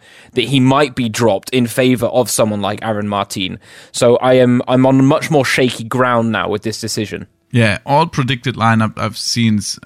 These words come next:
Speaker 2: basically said it's a split decision between Brzezinski and Martin, who is going to start.
Speaker 1: Yeah, and that's not what we like to hear as fantasy owners, is it? That's exactly what we want to avoid. Um, okay, on that note then,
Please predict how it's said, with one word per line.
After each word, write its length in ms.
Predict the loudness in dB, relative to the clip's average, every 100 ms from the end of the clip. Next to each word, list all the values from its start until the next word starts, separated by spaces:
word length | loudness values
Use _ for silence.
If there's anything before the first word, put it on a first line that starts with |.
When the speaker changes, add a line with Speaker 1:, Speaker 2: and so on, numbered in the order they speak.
| -20 -6
Speaker 2:
basically 480 | 0 0 0 -4 -4
said 320 | -4 -2 -2
it's 260 | -2 -6 -8
a 60 |
split 400 | -12 -10 -8 -8
decision 480 | -10 -14 -12 -12 -12
between 540 | -14 -16 -14 -14 -12 -8
Brzezinski 600 | -4 -2 -2 -4 -8 -8
and 160 | -8
Martin, 500 | -8 -8 -10 -12 -12
who 180 | -14 -14
is 100 | -14
going 240 | -12 -12 -12
to 120 | -16
start. 480 | -16 -14 -16 -16 _
Speaker 1:
Yeah, 220 | -2 -2 0
and 100 | 0
that's 160 | 0
not 160 | 0 2
what 120 | 2
we 120 | 4
like 180 | 2 2
to 100 | -2
hear 240 | 0 2
as 140 | 2 0
fantasy 480 | -4 -4 -8 -4 -2
owners, 240 | -2 -4
is 140 | -6
it? 100 | -4
That's 220 | -2 -4 -4
exactly 560 | -6 -2 -2 -2 -4
what 140 | -4 -4
we 80 |
want 260 | -4 -4 -4
to 100 | -6
avoid. 420 | -4 -2 -2 -4 -2
Um, 420 | 2 2 0 -2
okay, 260 | -2 0 0 2
on 180 | 2
that 140 | 2 2
note 260 | 2 2
then, 340 | -2 -8 -8